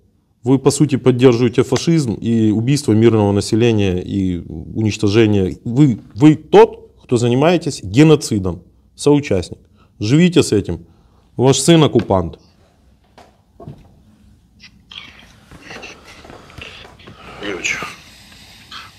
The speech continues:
Speaker 2: я все услышал. Я приму.
Speaker 1: Примите
Speaker 2: Приму.
Speaker 1: к сведению, примите к сведению, что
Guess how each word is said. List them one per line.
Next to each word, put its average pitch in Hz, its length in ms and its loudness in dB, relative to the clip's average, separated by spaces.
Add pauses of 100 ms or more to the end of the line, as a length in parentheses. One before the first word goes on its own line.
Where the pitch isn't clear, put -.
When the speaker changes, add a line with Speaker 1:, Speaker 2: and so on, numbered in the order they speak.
(320)
Speaker 2:
я 107 180 -8 (280)
все 107 220 -10
услышал. - 460 -10 (420)
Я 104 260 -8 (460)
приму. 104 300 -8 (1500)
Speaker 1:
Примите 185 340 6
Speaker 2:
Приму. 135 120 4
Speaker 1:
к - 40 -10
сведению, 101 680 2
примите 143 420 2
к - 40 -16
сведению, 147 480 4
что 110 280 -2